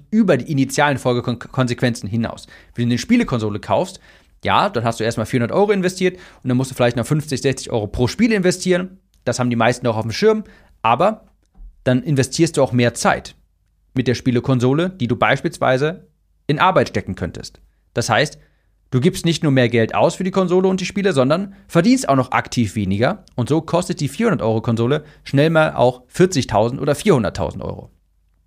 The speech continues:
Zweitens, finde den Sweet Spot, suche nach optimal, nicht maximal. Wenn du das meiste aus deiner Zeit rausholen möchtest, dann geh dreimal die Woche ins Fitnessstudio.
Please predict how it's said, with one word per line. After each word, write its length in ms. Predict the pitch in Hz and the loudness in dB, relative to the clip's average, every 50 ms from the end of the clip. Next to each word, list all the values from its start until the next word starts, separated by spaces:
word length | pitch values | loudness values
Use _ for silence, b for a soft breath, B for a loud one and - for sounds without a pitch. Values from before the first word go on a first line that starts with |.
| _ _ _ _ _ _ _ _ _ - - _ | _ _ _ _ _ _ _ _ _ -20 -20 _
Zweitens, 560 | - - 156 156 - - - 170 202 - - b b b b b b b b b b | -2 0 2 2 2 0 -2 -4 -6 -6 -10 b b b b b b b b b b
finde 240 | _ - 254 220 220 | _ 0 0 2 2
den 160 | 180 208 202 | 2 2 0
Sweet 300 | 190 - 226 254 262 262 | 0 0 0 0 0 0
Spot, 240 | - - 220 151 - - - _ | -2 -4 -4 -4 -4 -8 -16 _
suche 320 | _ - 147 220 214 214 185 | _ -2 -2 0 0 0 0
nach 240 | 165 165 170 - b b b b b b b _ _ _ _ _ _ _ | 0 -2 -4 -4 b b b b b b b _ _ _ _ _ _ _
optimal, 760 | - 233 226 - - - 110 101 92 90 101 139 156 - - _ _ _ | 0 0 0 -2 -6 -4 -4 -2 -2 -2 -2 -4 -6 -8 -14 _ _ _
nicht 180 | 151 147 - - | -4 -4 0 0
maximal. 560 | 175 175 180 - - 117 95 - - - - - _ _ _ _ _ _ _ _ _ _ _ _ | -2 -2 -2 -4 -6 -6 -6 -6 -8 -10 -14 -20 _ _ _ _ _ _ _ _ _ _ _ _
Wenn 120 | - 139 156 | -2 0 0
du 40 | |
das 140 | 160 160 - | 0 0 0
meiste 320 | 147 143 147 190 214 214 180 | 0 0 0 0 0 -4 -4
aus 60 | 151 | -2
deiner 260 | 156 147 147 139 139 | 0 0 0 -2 -2
Zeit 420 | - - - 170 208 247 269 - 185 135 | -6 -6 -2 0 0 0 0 0 2 2
rausholen 480 | 123 110 113 - - 120 110 107 104 | 4 2 2 0 -2 -4 -4 -2 -2
möchtest, 400 | 104 101 104 - - 160 180 - b b b b _ | -4 -4 -4 -4 -6 -8 -8 -10 b b b b _
dann 160 | - 131 143 | 0 0 2
geh 100 | 147 165 | 0 0
dreimal 360 | 151 156 143 165 196 202 185 | 0 2 0 2 2 2 2
die 100 | 147 131 | 2 2
Woche 160 | 120 117 - 120 | 0 0 -2 -4
ins 140 | 104 - | -6 -4
Fitnessstudio. 640 | - 127 - - 101 95 - - 104 - - - - | -4 -6 -4 -4 -8 -10 -10 -10 -12 -12 -14 -18 -20